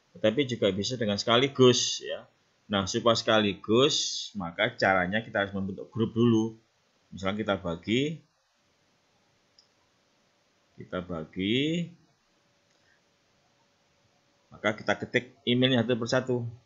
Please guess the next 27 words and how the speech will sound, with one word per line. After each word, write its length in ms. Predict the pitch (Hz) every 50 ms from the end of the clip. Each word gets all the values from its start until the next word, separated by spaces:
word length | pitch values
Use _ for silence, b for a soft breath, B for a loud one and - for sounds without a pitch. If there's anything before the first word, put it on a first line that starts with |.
| _ _ _ _ _ -
Nah, 320 | 69 73 76 78 76 69 -
seperti 240 | - _ _ 85
ini 160 | 92 98 107 107
kan. 320 | 135 151 165 180 180 - _ _ _ _ _ _ _ _ _ _ _ - -
Nah, 480 | - 57 69 80 87 87 85 80 82 85 - _ _ _ _ _ _ _ _ _ _ _ _ _ _ _ _ _ _ _ _ _
supaya 400 | - - 117 110 - 151 156 151
tidak 320 | 147 156 139 143 120 104
satu 240 | 123 127 123 135 117
persatu, 640 | 135 - 160 - - - - 123 117 120 127 135 131
maka 720 | 120 107 98 92 87 - 95 98 104 113 123 131 139 131 - 107
kita 320 | 101 - 110 107 - -
bentuk 240 | 95 90 - - - _ -
grup 240 | 110 120 120 120
dulu. 320 | 113 113 120 120 113 110 110
Nanti 320 | 107 95 101 104 104 -
ketika 400 | 104 104 - 104 101 - 104 98
kita 640 | 95 - 95 92 - 98 95 90 85 82 82 - _ _ _ _ _ _ _ _ _ _ -
share 240 | - 127 127 113
ke 160 | 107 - 143 - -
grup, 240 | - 120 127 123 117
maka 320 | 113 107 107 113 110 107
langsung 400 | 104 98 92 92 95 - 147 151
semua 480 | - - 120 107 107 101 95 90 90 -
grup 240 | - 120 127 - 92
akan 320 | 95 - 107 104 101 101
mendapatkan 1040 | 101 101 101 95 92 90 87 - - 90 90 - _ _ - 117 120 117 117 117 110 - _ -
email 560 | 156 147 143 143 139 131 117 104 92 87 85